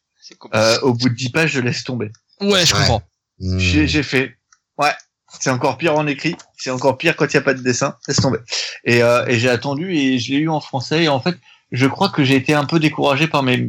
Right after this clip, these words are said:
Speaker 2: premières pages en anglais, euh, qui étaient compliquées ou, ou voilà, et, et du coup, j'ai, j'arrive pas à me, à me relancer dedans.
Speaker 3: Mhm. Bah, après, euh, je dois t'avouer que du coup, les débuts sont assez, euh, classiques, si tu veux. Euh...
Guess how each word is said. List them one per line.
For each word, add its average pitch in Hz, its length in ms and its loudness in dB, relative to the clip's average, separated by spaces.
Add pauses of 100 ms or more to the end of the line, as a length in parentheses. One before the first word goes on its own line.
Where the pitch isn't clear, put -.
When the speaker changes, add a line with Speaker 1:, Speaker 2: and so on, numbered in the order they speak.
(160)
Speaker 2:
premières 135 320 -4
pages 156 180 2
en 143 140 0
anglais, 143 320 0 (540)
euh, 120 640 4
qui 120 160 -8
étaient 127 140 -6
compliquées 156 800 0
ou, 131 360 -2
ou 127 260 -2
voilà, 131 540 2
et, - 220 -8 (180)
et 131 80 0
du 120 140 -2
coup, 190 180 -2
j'ai, 135 180 -2
j'arrive 117 300 0
pas 165 160 2
à 165 40 2
me, 131 340 0 (500)
à 120 80 2
me 131 80 4
relancer 143 500 2
dedans. 127 340 -2 (520)
Speaker 3:
Mhm. 131 360 0 (580)
Bah, - 200 2
après, 208 460 2
euh, 131 200 -2
je 123 60 -6
dois 127 140 0
t'avouer 143 240 2
que - 100 -4
du 127 160 0
coup, 175 160 -4
les 135 160 0
débuts 135 380 0
sont 123 260 -4
assez, 135 480 2
euh, 120 160 0
classiques, 135 480 0
si - 160 0
tu 123 200 -6
veux. 123 300 2
Euh... - 40 -4